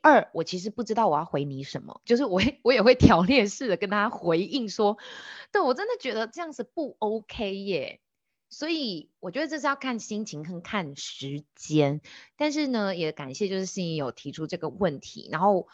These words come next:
我也希望可以让所有的听众朋友知道说，其实检视自己讲话有没有问题的最简单的方法就是你念出来。比如说文字打过一遍是，是一个部分，可是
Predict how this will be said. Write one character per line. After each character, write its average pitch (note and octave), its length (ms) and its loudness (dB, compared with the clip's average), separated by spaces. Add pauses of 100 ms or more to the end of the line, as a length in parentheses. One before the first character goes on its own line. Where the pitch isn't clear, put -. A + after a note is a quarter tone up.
(220)
我 - 100 -6
也 G#3 140 4
希 E3+ 140 -6
望 F3+ 180 0
可 F3 140 -2
以 C#3 60 2
让 D#3+ 260 0
所 D#3 180 -4
有 C#3+ 60 0
的 E3+ 100 -4
听 E3 160 -6
众 D#3+ 160 -2
朋 D#3 120 -6
友 B2+ 160 -6
知 D#3 180 -8
道 D#3 160 0
说， C3 400 -6 (640)
其 C#4 140 0
实 D4 120 0
检 C#3 280 2
视 A#3 160 -2
自 A#3+ 120 -2
己 D3+ 160 -6
讲 B2+ 280 -2
话 F3+ 280 2
有 C#3 120 2
没 D3 100 0
有 F3+ 80 2
问 G3 220 0
题 C3+ 160 -10
的 C3+ 220 -2 (180)
最 C4 120 0
简 E3 240 0
单 F3+ 140 4
的 F3+ 100 2
方 D#3 220 -2
法 C3+ 160 -2
就 F#3+ 140 -6
是 F3+ 320 -4 (120)
你 D#3+ 200 -2
念 A#3 260 2
出 D3+ 240 -6
来。 B2 260 -8 (800)
比 G3+ 80 4
如 G#3+ 140 4
说 C#4+ 220 10
文 F#3 260 6
字 C#4 180 0
打 B2 240 2
过 G3 240 4
一 C3+ 80 -8
遍 D#3+ 220 0
是， F#3 280 -4 (240)
是 - 280 -4
一 E3 80 2
个 - 200 2
部 - 220 -4
分， C3+ 260 -2
可 G#3 100 -2
是 C#4+ 140 0